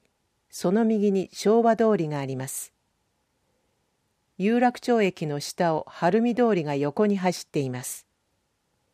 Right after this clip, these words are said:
再生モデルエリアは有楽町駅の右にあり、駅とほぼ同じくらいの広さです。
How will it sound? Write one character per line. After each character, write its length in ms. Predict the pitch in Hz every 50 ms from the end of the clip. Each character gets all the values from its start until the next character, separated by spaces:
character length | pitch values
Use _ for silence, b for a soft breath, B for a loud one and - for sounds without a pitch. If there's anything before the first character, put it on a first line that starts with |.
| _ _ _ _ _ _ _ _ _ -
再 340 | - - - 202 214 240 226
生 260 | - - 247 240 233
モ 140 | 226 220 220
デ 160 | 202 226 220
ル 100 | 220 220
エ 120 | 214 214
リ 160 | 196 185 165
ア 80 | 151 139
は 180 | 135 135 135 b b b b b b b b b
有 220 | - 180 208 233
楽 200 | 240 247 240 -
町 220 | - - 233 226 220
駅 240 | 190 170 - - 160
の 140 | 147 143
右 300 | 143 147 151 151 180 196
に 120 | 190 190 180
あ 100 | 170 156
り、 160 | 139 131 - _ _ _ _ _ _ _ _ _ _ _ _ -
駅 200 | 208 247 247 -
と 140 | - - 170
ほ 160 | - 196 233
ぼ 220 | 208 226 185 147 151
同 160 | 165 190 214
じ 120 | 190 202
く 120 | - 233 233
ら 140 | 226 208
い 60 | 175 156
の 80 | 147
広 300 | 143 - 170 156 143 139
さ 140 | - 131 120
で 100 | 123 117
す。 260 | - - - - -